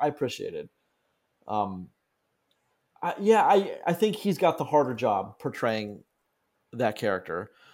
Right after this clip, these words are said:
uh, because, uh, Kingsley Ben-Adir is Malcolm X. I think he had the toughest job going into this, is being Malcolm X. Given, you know, given the,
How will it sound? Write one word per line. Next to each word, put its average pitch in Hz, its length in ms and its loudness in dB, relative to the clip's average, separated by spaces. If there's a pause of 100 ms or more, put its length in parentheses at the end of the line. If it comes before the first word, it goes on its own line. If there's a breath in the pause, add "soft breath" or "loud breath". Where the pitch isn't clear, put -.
(360 soft breath)
uh, 98 160 -4
because, 110 440 -10 (340)
uh, 120 240 4 (180)
Kingsley 143 580 2
Ben-Adir 127 720 2
is 117 200 -2
Malcolm 117 280 -2
X. 104 160 -4
I 143 80 4
think 156 180 -2
he 175 200 0
had 151 240 8
the 139 80 -2
toughest 135 440 0
job 120 360 2
going 120 240 0
into 110 160 -6
this, 82 400 -10 (500)
is 123 240 -2
being 110 340 -6
Malcolm 95 320 -8
X. - 340 -16 (1600)
Given, 117 400 -2
you 131 80 -4
know, 110 140 -2
given 120 400 -2 (160)
the, 107 240 0